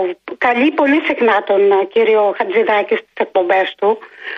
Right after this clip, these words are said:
να τον πάρει τηλέφωνο και να επέμβει. Δεν είναι δυνατό, δηλαδή θα έρθει μετά από δύο χρόνια, γιατί σίγουρα αυτό θα γίνει μετά τις εκλογές, η μείωση της σύνταξης.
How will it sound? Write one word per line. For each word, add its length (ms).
να 220
τον 240
πάρει 260
τηλέφωνο 600
και 120
να 180
επέμβει. 600
Δεν 160
είναι 220
δυνατό, 340
δηλαδή 260
θα 160
έρθει 160
μετά 260
από 220
δύο 340
χρόνια, 360
γιατί 220
σίγουρα 520
αυτό 380
θα 60
γίνει 240
μετά 260
τις 140
εκλογές, 600
η 60
μείωση 400
της 180
σύνταξης. 560